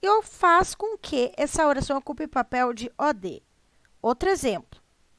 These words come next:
Todos diziam. Tapa com a mãozinha. Diziam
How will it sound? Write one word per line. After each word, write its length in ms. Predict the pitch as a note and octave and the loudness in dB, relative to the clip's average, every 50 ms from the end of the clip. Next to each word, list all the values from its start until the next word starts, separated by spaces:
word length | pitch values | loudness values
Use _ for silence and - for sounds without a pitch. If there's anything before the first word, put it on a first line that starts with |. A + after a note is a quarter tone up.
| _ _ _ _ _ _ _ _ _ _ _ | _ _ _ _ _ _ _ _ _ _ _
Todos 420 | _ C4+ B3+ B3 A3+ B3 C#4 C4 A3+ | _ 2 4 4 2 0 -4 -6 -6
diziam. 580 | A3 C#4 D4+ B3 G#3 C#4 D#4+ D4+ A#3 F3+ - - _ _ _ _ _ _ _ - - _ _ _ - _ _ | -6 -6 -6 -2 2 4 4 4 4 0 -2 -8 _ _ _ _ _ _ _ -20 -20 _ _ _ -20 _ _
Tapa 300 | - E3+ F#3+ - - G#3+ | 0 0 0 2 0 -2
com 100 | - A3+ | -2 -2
a 60 | G#3+ | -2
mãozinha. 600 | A3+ A#3 A#3 A#3+ A#3 G#3 C4 B3+ A#3 F#3+ D3+ - - _ _ _ _ _ _ _ _ _ _ _ _ _ _ _ - | -2 0 0 0 0 0 0 -2 -2 -4 -6 -10 -16 _ _ _ _ _ _ _ _ _ _ _ _ _ _ _ -12
Diziam 720 | F#3 G3+ A#3+ A#3 G#3 A3 C#4 D#4 E4 E4+ E4+ E4+ E4+ E4+ | -8 -6 -6 -6 -6 -4 -2 2 6 6 6 6 4 0